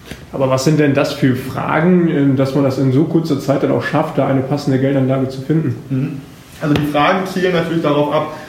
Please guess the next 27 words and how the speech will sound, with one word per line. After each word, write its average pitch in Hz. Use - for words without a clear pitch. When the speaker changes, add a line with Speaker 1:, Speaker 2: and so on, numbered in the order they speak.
Speaker 2:
was 160
dem 160
Kunden 165
im 147
Bereich 143
der 131
Geldanlage 135
besonders 127
wichtig 131
ist. 113
So 143
ähnlich 170
wie 143
wir 160
als 135
Bankberater 170
eben 147
auch -
versuchen, 165
aus 143
dem 143
Kunden 151
oder 135
im 143
Ge-, 139
Kundengespräch 151
herauszuarbeiten, 139